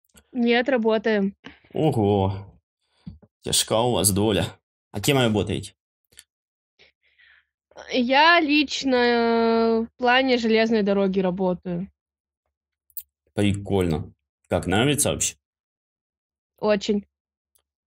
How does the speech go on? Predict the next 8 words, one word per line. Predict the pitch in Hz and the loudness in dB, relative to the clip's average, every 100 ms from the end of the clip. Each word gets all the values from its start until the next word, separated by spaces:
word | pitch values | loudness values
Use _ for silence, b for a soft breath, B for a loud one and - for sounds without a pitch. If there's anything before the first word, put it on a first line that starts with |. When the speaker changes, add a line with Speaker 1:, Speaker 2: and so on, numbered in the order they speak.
| _ _ _ - | _ _ _ -8
Speaker 2:
Очень. | 85 85 - 71 - _ _ _ | -6 -4 -6 -8 -14 _ _ _
Это | 101 104 | -4 -2
хорошо. | 117 113 113 - 95 95 - _ _ _ | 0 0 0 0 -2 -6 -12 _ _ _
А | 120 | 0
вы, | 123 120 120 | 2 0 -2
дорогуша, | 113 113 110 110 110 113 | -2 -2 0 -2 -4 -4
кем | 101 104 | -4 -2
работаете? | 101 98 98 95 - | -2 -2 -4 -8 -12